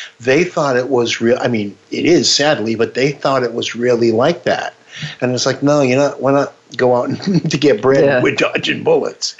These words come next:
Speaker 1: But they
Speaker 2: Oh, they
Speaker 1: don't
Speaker 2: really
Speaker 1: know.
Speaker 2: thought it was violent
Speaker 1: Yeah,
Speaker 2: like
Speaker 1: well,
Speaker 2: that?
Speaker 1: yeah,
Speaker 2: Oh, my.
Speaker 1: because they don't know.
Speaker 2: Yeah, I guess they see a lot
Speaker 1: So,
Speaker 2: of that.
Speaker 1: so, like, when you were a kid and you were longing for the city, you probably had a different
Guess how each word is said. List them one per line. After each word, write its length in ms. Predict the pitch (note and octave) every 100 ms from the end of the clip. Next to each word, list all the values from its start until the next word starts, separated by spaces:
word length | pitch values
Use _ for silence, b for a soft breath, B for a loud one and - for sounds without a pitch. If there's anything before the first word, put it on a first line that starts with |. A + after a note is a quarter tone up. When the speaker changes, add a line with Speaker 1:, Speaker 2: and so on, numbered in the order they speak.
| B B B B -
Speaker 1:
But 140 | B2+
they 60 | F#3+
Speaker 2:
Oh, 60 | G3
they 140 | -
Speaker 1:
don't 80 | A3
Speaker 2:
really 200 | A3+ A#3+
Speaker 1:
know. 60 |
Speaker 2:
thought 280 | - G3 G3
it 80 | G3+
was 160 | E3+ C3
violent 400 | C3 D#3+ G#3 G#3
Speaker 1:
Yeah, 80 |
Speaker 2:
like 180 | F#3+ G#3
Speaker 1:
well, 140 | - -
Speaker 2:
that? 80 | -
Speaker 1:
yeah, 160 | -
Speaker 2:
Oh, 20 |
my. 140 | D#3 F#3
Speaker 1:
because 180 | C#4 C#3
they 100 | D#3
don't 320 | A3 G#3 C3+
know. 180 | A#2+ A2
Speaker 2:
Yeah, 160 | F3+
I 60 | F3+
guess 220 | F3+ G3+ F#3
they 100 | F3+
see 220 | - F#3
a 80 | F3+
lot 120 | E3
Speaker 1:
So, 160 | D#3+
Speaker 2:
of 260 | D#3 D3+ -
that. 180 | F3 -
Speaker 1:
so, 160 | F3
like, 260 | D#3 D#3 D3
when 180 | C#3 C#3
you 100 | E3+
were 220 | G#3 D#3
a 60 | C3+
kid 420 | - A3 F#3 D3
and 140 | A#2+
you 120 | B2
were 100 | A#2+
longing 540 | A2+ B2 D3 E3 E3 D3+
for 160 | D3
the 120 | C3 A#2+
city, 400 | - - F#3 B2+
you 320 | A2 A2+ D3
probably 600 | - - F#3 F3+ D#3+ C#3
had 220 | D3+ D3
a 140 | A#2+ G#2+
different 840 | G#2 D3+ D3+ - C#3 B2 -